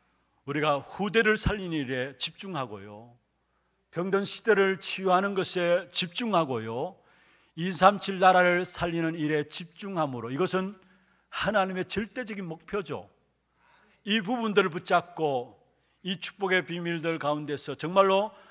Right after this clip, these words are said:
하나 알유티씨 응답을 누리는 그 원년으로 나아가기를 주의 이름으로 축원합니다. 그렇다면 먼저 우리가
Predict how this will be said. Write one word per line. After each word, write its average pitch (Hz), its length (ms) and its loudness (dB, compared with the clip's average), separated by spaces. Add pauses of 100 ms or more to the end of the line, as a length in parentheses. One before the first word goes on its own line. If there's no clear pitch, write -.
(140)
하나 185 480 6
알유티씨 202 800 0
응답을 165 580 2
누리는 139 480 -2 (400)
그 165 520 0
원년으로 180 720 4
나아가기를 156 800 2 (220)
주의 127 260 -2
이름으로 110 340 -8
축원합니다. 90 800 -10 (540)
그렇다면 208 440 4
먼저 175 260 2
우리가 151 520 2